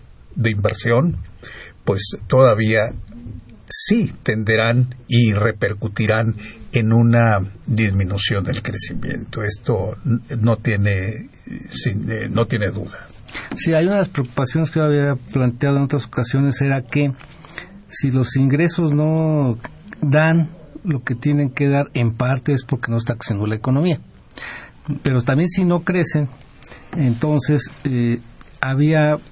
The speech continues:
Speaker 2: presiones en términos de cumplir con metas de reducción de déficit, que como bien señalaste, no la han querido cambiar. Seguimos en esa ruta de regresar al,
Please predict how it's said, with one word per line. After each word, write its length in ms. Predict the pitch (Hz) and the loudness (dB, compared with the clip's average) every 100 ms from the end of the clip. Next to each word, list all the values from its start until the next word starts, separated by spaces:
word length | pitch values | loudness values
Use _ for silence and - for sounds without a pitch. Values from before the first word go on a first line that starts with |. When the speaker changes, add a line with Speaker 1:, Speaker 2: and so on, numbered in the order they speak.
| - | -2
Speaker 2:
presiones 760 | 139 127 - 165 170 160 139 - | 2 2 2 2 4 4 2 2
en 160 | 123 | 0
términos 480 | 120 147 151 139 127 | 0 2 4 4 4
de 200 | 131 151 151 - - - - | 4 2 0 -8 -18 -18 -12
cumplir 320 | - 127 160 | -2 0 2
con 180 | 170 160 | 2 2
metas 260 | 147 156 147 | 2 0 0
de 80 | 131 | 2
reducción 340 | 120 117 147 | 2 2 2
de 80 | 147 | 2
déficit, 300 | 175 156 143 | 2 0 0
que 100 | 131 | -2
como 220 | 120 120 | 0 2
bien 120 | 123 143 | 2 2
señalaste, 400 | 151 131 131 139 | 2 0 2 2
no 140 | 127 | 4
la 100 | 131 | 4
han 60 | 131 | 2
querido 280 | 127 123 123 | 2 2 2
cambiar. 340 | 131 135 139 | 2 4 2
Seguimos 580 | 107 - 127 135 160 156 | 0 -2 0 2 2 2
en 100 | 135 | 0
esa 180 | 139 147 | 2 2
ruta 280 | 143 139 151 | 2 2 2
de 240 | 127 113 | 2 0
regresar 640 | 104 113 117 117 135 135 139 | 0 0 2 0 0 2 2
al, 160 | 123 | 0